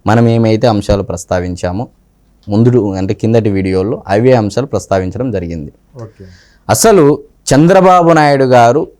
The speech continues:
Speaker 1: తాను ఊహించి, అంటే చంద్రబాబు నాయుడు గారు కూడా ఏం మాట్లాడతారో ఇతనే ఊహించి ఇతనే ఆ జవాబు ఇవ్వడం అన్నమాట.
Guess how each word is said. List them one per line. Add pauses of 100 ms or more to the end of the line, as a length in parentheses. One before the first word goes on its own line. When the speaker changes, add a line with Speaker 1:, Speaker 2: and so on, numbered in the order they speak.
(240)
Speaker 1:
తాను
ఊహించి,
అంటే
చంద్రబాబు
నాయుడు
గారు
కూడా
ఏం
మాట్లాడతారో (640)
ఇతనే
ఊహించి (680)
ఇతనే
ఆ
జవాబు
ఇవ్వడం
అన్నమాట.